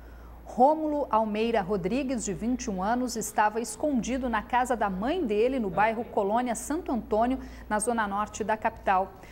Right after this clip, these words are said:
O acusado cumpria pena por roubo desde março de dois mil e onze.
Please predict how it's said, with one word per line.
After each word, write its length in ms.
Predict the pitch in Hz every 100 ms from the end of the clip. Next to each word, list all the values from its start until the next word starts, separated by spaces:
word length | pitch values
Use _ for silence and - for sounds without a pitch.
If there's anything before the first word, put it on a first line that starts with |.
| -
O 80 | -
acusado 680 | 202 208 196 190 220 233 190
cumpria 440 | - 208 226 233
pena 380 | 226 233 247 247
por 240 | - 226
roubo 440 | 202 202 247 240 214
desde 540 | 170 226 339 339 -
março 460 | 214 202 233 - 233
de 120 | 208
dois 300 | 202 196 185
mil 240 | 196 247
e 80 | 202
onze. 400 | 170 175 170 -